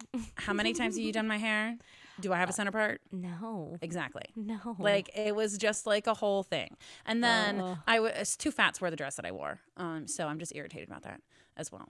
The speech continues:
Speaker 1: Uh, you looked
Speaker 2: Um, you can
Speaker 1: banging
Speaker 2: say
Speaker 1: in
Speaker 2: all
Speaker 1: the
Speaker 2: day long I
Speaker 1: dress.
Speaker 2: looked good, but I was very, very self-conscious. And halfway through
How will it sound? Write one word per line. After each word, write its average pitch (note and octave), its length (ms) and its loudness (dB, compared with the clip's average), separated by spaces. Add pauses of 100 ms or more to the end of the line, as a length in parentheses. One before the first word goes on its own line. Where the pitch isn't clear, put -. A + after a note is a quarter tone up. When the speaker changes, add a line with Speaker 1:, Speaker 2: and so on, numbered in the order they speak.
(160)
Speaker 1:
Uh, - 120 -6
you F3+ 240 -12
looked E3+ 240 -2
Speaker 2:
Um, D#3+ 140 -6
you F3+ 60 -4
can F#3 60 -2
Speaker 1:
banging G#3+ 120 0
Speaker 2:
say B3 180 2
Speaker 1:
in G3 40 4
Speaker 2:
all G3 100 2
Speaker 1:
the A3+ 80 2
Speaker 2:
day A#3+ 80 6
long A#3+ 220 4
I A3+ 60 2
Speaker 1:
dress. A3 60 4
Speaker 2:
looked A3 200 2
good, G3+ 200 6
but F3+ 120 0
I E3 100 0
was E3 160 -4
very, F#3 380 2
very F#3+ 180 2
self-conscious. F3+ 560 0
And F3 220 -2
halfway F#3+ 640 4
through F3+ 580 0